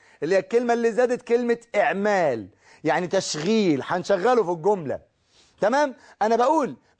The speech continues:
كانوا بيقولوا لنا في تالتة إعدادي وأولى ثانوي، والمشتقات يا ابني معاك من تالتة لتالتة ثانوي، من تالتة إعدادي لتالتة ثانوي. بيقولوا إيه بقى؟ إن اسم الفاعل ده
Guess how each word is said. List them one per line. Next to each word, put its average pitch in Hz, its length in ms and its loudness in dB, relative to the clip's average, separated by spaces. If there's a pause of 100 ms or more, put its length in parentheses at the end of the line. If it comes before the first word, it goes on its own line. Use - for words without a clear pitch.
(100)
كانوا 302 200 0
بيقولوا 320 220 2
لنا 302 140 0
في - 60 -18
تالتة 277 260 0
إعدادي 247 320 0
وأولى 240 260 -2
ثانوي، 302 420 -2 (340)
والمشتقات 233 680 -2
يا 269 100 2
ابني 254 180 -4
معاك 214 240 0
من 208 200 -6
تالتة 269 320 0
لتالتة 247 380 0
ثانوي، 147 400 -2 (120)
من 175 180 -6
تالتة 233 300 2
إعدادي 269 280 2
لتالتة 233 320 -2
ثانوي. 131 320 -2 (600)
بيقولوا 294 400 4
إيه 254 100 4
بقى؟ 233 340 2 (280)
إن 190 140 -6
اسم 294 340 0
الفاعل 233 480 0
ده 262 220 0